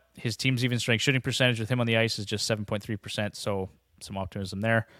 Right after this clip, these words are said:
And then I, I actually th-, found this interesting, Bruce. Last year, Wheeler posted just seven assists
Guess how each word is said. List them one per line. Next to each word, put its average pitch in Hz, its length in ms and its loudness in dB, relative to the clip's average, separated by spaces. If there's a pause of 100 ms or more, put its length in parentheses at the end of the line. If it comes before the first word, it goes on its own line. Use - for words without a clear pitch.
(380)
And 120 80 6
then 139 100 8
I, 135 220 10
I 139 80 8
actually 151 320 8
th-, 120 140 -2
found 131 180 6
this 135 140 4
interesting, 113 300 2
Bruce. 95 320 -4 (840)
Last 123 480 4
year, 113 280 4
Wheeler 135 260 6
posted 131 380 4
just 117 200 0
seven 127 240 6
assists - 600 0